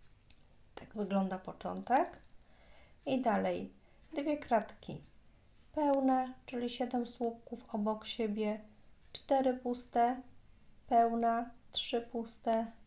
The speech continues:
pełna, trzy puste, pełna. I to jest właśnie szósty, już, już szósty rządek. I przechodzimy do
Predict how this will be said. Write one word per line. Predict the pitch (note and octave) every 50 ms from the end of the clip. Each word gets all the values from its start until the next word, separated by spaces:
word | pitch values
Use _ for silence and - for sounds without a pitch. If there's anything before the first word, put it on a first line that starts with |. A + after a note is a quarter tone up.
| - - -
pełna, | A#3 A3+ A3+ A3 A3 A3 A3 A3 G#3+ A3+ A#3 A#3 - -
trzy | - - - - A3 G#3
puste, | G#3 - G#3+ G#3+ - - - - G#3+ G3 G3+ G3+ - - - - - - - - - - - - - - - -
pełna. | F#3+ F#3 F#3 F3+ F3+ F3 E3+ F3 F#3+ G3 - - - - - - - - - - - - - - - - - - - - - - - - - - - - - - - - - - - - - - - - - - - E4+
I | D#4 D4+
to | C#4 B3+ G#3+ G3
jest | G3 G3+ G3 - - - - - - -
właśnie | - F#3+ F#3+ F#3+ - - F#3+ F#3+
szósty, | - - - - - - - - F#3+ G3 G3 - - - - - - - - - - - - - - -
już, | A3 F3+ F3 F#3+ - - - - _ - - - - - -
już | D#4 D#4+ D#4 -
szósty | - - F#3+ G3 - - C4 C4+
rządek. | C#4 F#3 D#3 E3 E3+ D#3 - - - - - - - - - - - - - - - - _ _ _ -
I | F4
przechodzimy | - - - A#3+ G#3 G3 G3+ G3+ - B3+ B3 A#3 A3+ G3+
do | G3 G3 F#3+ F#3 F#3 F3+ F3+ - -